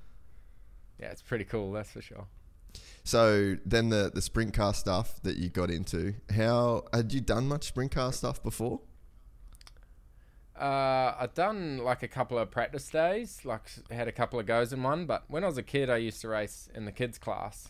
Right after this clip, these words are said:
Speaker 1: Um,
Speaker 2: Yeah.
Speaker 1: nineteen ninety-seven, ninety-eight, I started in that, um,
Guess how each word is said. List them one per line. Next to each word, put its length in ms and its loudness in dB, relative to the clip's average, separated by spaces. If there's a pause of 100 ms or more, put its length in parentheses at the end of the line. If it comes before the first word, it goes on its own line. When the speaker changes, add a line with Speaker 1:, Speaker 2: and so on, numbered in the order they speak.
(120)
Speaker 1:
Um, 360 -8
Speaker 2:
Yeah. 160 2 (420)
Speaker 1:
nineteen 800 -4
ninety-seven, 920 -4
ninety-eight, 440 -2
I 80 -2
started 520 -2 (200)
in 140 -4
that, 260 -4 (100)
um, 460 -8